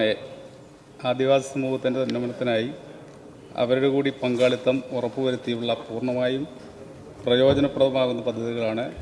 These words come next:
നടപ്പിലാക്കി വരുന്നത്. വിദ്യാഭ്യാസം, ഭവന നിർമ്മാണം, ഭൂമി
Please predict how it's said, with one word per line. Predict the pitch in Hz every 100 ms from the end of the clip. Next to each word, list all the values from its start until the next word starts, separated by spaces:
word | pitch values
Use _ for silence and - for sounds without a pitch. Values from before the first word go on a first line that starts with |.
| -
നടപ്പിലാക്കി | 113 107 113 107 104
വരുന്നത്. | 98 98 92 - - - - - - - - - - -
വിദ്യാഭ്യാസം, | 117 120 127 131 127 143 156 - - - - - - - - - - - -
ഭവന | 120 120 131 127 - 143
നിർമ്മാണം, | 120 127 127 143 151 120
ഭൂമി | 127 135 143